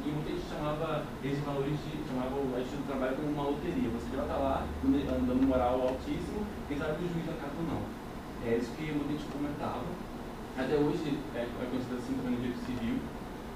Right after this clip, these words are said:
E eu sempre vejo que o legislador olhasse pra C L T e tentasse regular e taxar um limite pra isso, pra que houvesse decisões mais padronizadas.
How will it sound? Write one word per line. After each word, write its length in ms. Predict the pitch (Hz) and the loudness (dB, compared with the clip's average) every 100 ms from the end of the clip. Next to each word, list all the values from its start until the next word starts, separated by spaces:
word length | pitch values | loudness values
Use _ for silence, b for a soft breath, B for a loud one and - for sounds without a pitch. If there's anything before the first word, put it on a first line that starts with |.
| - - - | -8 -8 2
E 880 | 135 135 135 135 131 127 127 127 139 | 8 10 10 8 6 4 0 -2 0
eu 80 | 151 | 0
sempre 240 | 170 170 | 2 0
vejo 80 | 165 | 0
que 160 | 165 | -2
o 320 | 160 147 151 139 | -2 -2 0 0
legislador 480 | 135 147 131 139 | 2 0 0 2
olhasse 280 | 127 123 - - | 2 2 0 -2
pra 80 | 139 | -2
C 160 | 131 131 | -2 0
L 160 | 117 | 0
T 100 | 117 143 170 - - | 0 0 0 -2 2
e 80 | 135 | 8
tentasse 460 | - - 139 151 165 - - - | 8 8 2 -2 -4 -4 -6 -4
regular 560 | 151 180 196 - - - - - - | -2 2 2 4 2 0 -6 -8 -4
e 80 | 147 | -2
taxar 380 | 147 170 170 151 | 0 0 0 0
um 80 | 170 | 0
limite 420 | 202 202 175 165 - | 0 2 0 0 -2
pra 140 | 190 | -2
isso, 200 | 147 170 - | 0 -2 -2
pra 100 | 170 | -4
que 160 | - 175 | -4 0
houvesse 300 | 170 156 156 | 2 2 0
decisões 380 | 151 151 160 151 | -2 0 0 2
mais 180 | 151 160 | 0 0
padronizadas. 680 | 170 165 196 - - 107 | 0 0 0 0 0 -2